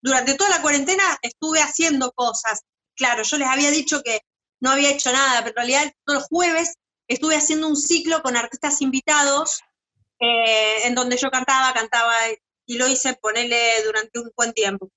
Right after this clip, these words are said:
Em, entonces yo siento que esta cosa de compartir el arte para, en un momento crítico como ahora es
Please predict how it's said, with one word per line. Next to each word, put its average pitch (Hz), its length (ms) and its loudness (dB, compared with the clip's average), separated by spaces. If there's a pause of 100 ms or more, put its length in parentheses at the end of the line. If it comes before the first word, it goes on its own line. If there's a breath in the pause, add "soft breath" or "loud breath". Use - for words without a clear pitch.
(200)
Em, 226 640 2 (200)
entonces 370 480 2
yo 381 100 2
siento 392 340 0
que 294 260 -2 (180)
esta 349 300 -4
cosa 330 260 0
de 311 120 0
compartir 254 640 0
el 320 120 0
arte 247 440 -2
para, 220 200 0 (100)
en 233 180 -6
un 262 80 -4
momento 285 400 0
crítico 285 460 -2
como 247 220 -4
ahora 302 200 2
es 311 60 -4